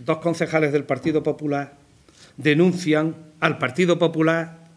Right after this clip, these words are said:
al grupo del Partido Popular, por lo mismo que pone aquí, malversación, de, por lo mismo que a mí, con distintos matices,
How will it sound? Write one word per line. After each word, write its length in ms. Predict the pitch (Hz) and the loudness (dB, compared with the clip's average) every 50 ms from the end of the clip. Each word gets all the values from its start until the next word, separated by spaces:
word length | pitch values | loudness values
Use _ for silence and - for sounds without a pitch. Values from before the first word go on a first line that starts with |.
| _ _ - _ _ _ _ _ _ - - - - - - - - _ _ _ _ _ _ _ _ - - - - | _ _ -20 _ _ _ _ _ _ -20 -20 -20 -20 -20 -20 -20 -20 _ _ _ _ _ _ _ _ -20 -20 -8 -4
al 160 | 156 156 143 | -4 0 2
grupo 340 | 147 220 302 320 208 175 143 | 4 4 4 4 4 2 2
del 160 | 135 131 120 | 0 0 -2
Partido 380 | 135 127 123 170 185 180 180 | -4 -4 -2 0 0 0 2
Popular, 560 | 180 185 175 180 180 175 160 156 151 151 - - - - - _ _ _ _ _ _ - | 2 0 0 2 2 2 2 2 0 -2 -6 -12 -20 -20 -20 _ _ _ _ _ _ 0
por 400 | 165 170 175 170 185 - - - - _ _ _ _ _ - - - _ _ _ - | 2 2 2 2 -2 -8 -16 -20 -20 _ _ _ _ _ -20 -20 -20 _ _ _ -12
lo 140 | 127 123 127 | -10 -6 -4
mismo 240 | 170 185 185 180 | -2 -2 0 0
que 80 | 180 190 | -2 -2
pone 220 | 165 190 180 185 | -2 -2 -2 -2
aquí, 320 | 185 185 233 208 156 - 123 | -2 -2 -2 -4 -4 -4 -6
malversación, 1000 | 135 127 123 123 123 127 131 120 - - 127 120 120 - 156 170 170 165 165 165 160 | -10 -10 -10 -8 -8 -8 -10 -10 -10 -12 -12 -12 -8 -2 0 2 2 2 2 2 0
de, 120 | 165 165 | 0 -2
por 140 | 160 165 147 | -4 -4 -4
lo 100 | 139 131 | -4 -2
mismo 320 | 143 170 185 185 180 175 | 0 0 2 2 0 0
que 560 | 175 180 185 185 190 185 185 185 190 190 196 180 165 - - - _ _ - | 0 0 0 0 0 0 0 0 -2 -4 -6 -10 -14 -20 -20 -20 _ _ -4
a 100 | 190 190 | -4 -2
mí, 240 | 196 240 240 226 - - - - - | -2 -2 -4 -4 -6 -12 -20 -18 -14
con 340 | 160 156 165 - - 151 139 | -12 -10 -10 -10 -8 -6 -4
distintos 420 | 151 139 - 190 185 180 180 180 | -4 -2 0 0 0 2 2 2
matices, 540 | 180 196 196 - 240 233 - - 208 214 | 2 2 2 2 2 2 2 2 0 -2